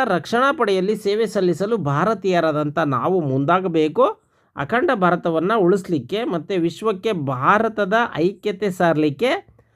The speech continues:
ನಮ್ಮಲ್ಲಿನ ಒಗ್ಗಟ್ಟಿನ ಅರಿವು ಮೂಡಿಸಲು ನಾವು ರಕ್ಷಣಾ ಪಡೆಗೆ ಸೇರಬೇಕು.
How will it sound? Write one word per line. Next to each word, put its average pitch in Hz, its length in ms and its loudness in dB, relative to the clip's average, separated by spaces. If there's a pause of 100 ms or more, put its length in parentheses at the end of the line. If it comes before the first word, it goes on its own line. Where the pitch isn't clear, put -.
(240)
ನಮ್ಮಲ್ಲಿನ 226 580 2
ಒಗ್ಗಟ್ಟಿನ 220 680 -2
ಅರಿವು 208 320 0
ಮೂಡಿಸಲು 185 580 0
ನಾವು 175 320 2
ರಕ್ಷಣಾ 196 420 0
ಪಡೆಗೆ 180 380 0
ಸೇರಬೇಕು. 147 760 0